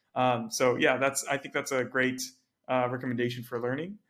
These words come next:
Um, and yeah, let's, last but not least, uh, recommendations for the audience. If you have any, it doesn't have to be, uh, data science related or related to any of the topics that we covered.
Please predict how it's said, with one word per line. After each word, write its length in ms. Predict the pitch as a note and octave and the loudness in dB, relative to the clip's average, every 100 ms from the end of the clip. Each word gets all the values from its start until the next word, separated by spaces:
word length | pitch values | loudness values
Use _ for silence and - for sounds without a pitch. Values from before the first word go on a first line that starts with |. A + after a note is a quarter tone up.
| _ _ _ - | _ _ _ -4
Um, 480 | C3 C3 B2+ B2+ - | 2 2 0 -6 -6
and 160 | C3+ C#3 | -2 2
yeah, 140 | F#3 | 4
let's, 440 | C3 C#3 - - - | 6 4 2 -6 -2
last 540 | C#3 D3+ D3+ - - - | 2 2 2 -6 -14 -10
but 180 | C3+ A2+ | -8 -2
not 220 | C3 B2+ | -2 0
least, 380 | C#3 F3+ - - | -2 -2 -6 -2
uh, 220 | C3+ C3 | 0 2
recommendations 600 | C3 C#3 C#3+ D3 C#3+ D3+ - | 0 -2 0 0 0 -2 -2
for 140 | C#3+ | 0
the 140 | B2+ | 2
audience. 540 | B2 C3+ D#3+ F#3+ - - - _ | 2 2 2 0 -4 -10 -20 _
If 60 | C3+ | -4
you 80 | C#3 | 6
have 180 | C#3+ D#3+ | 6 8
any, 220 | E3+ F#3 | 6 4
it 160 | - | 4
doesn't 180 | D#3+ D#3 | 4 6
have 140 | D3 C#3+ | 4 4
to 80 | C#3+ | 2
be, 380 | C#3 C3 C3 - _ - | 4 2 0 -8 _ -2
uh, 160 | B2 A#2+ | 0 4
data 220 | C#3 C3+ | 4 4
science 300 | C#3+ C3 B2+ B2+ | 4 0 0 -4
related 340 | B2 C#3 C#3+ | 0 2 2
or 160 | C3 A#2+ | 0 -2
related 380 | B2 C3 B2+ B2+ | -2 -2 -2 -2
to 100 | B2 | -4
any 140 | B2+ | -2
of 80 | B2+ | -4
the 80 | B2+ | -6
topics 380 | B2 A#2+ B2 | -8 -8 -10
that 100 | A#2+ | -10
we 80 | A2+ | -10
covered. 340 | - B2 - | -10 -12 -12